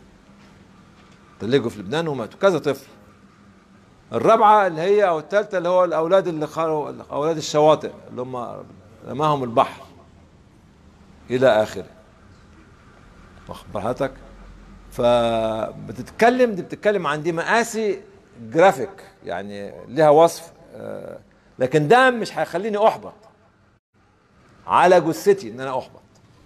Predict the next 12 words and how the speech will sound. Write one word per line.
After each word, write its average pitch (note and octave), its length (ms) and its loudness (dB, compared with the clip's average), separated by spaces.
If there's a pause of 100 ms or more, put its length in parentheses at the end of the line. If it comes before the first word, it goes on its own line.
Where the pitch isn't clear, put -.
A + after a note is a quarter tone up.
(1400)
أبدًا، F3+ 440 4 (1400)
حتى C#3+ 320 2
ولو D3 200 4
عملوا E3 300 0
في - 140 -12
مية G#3 100 -4
س-، E3+ 180 -10
في C3 300 -8
مية G3+ 140 0
بنت D3 360 -4
زي A2 180 -4
كده، - 180 -12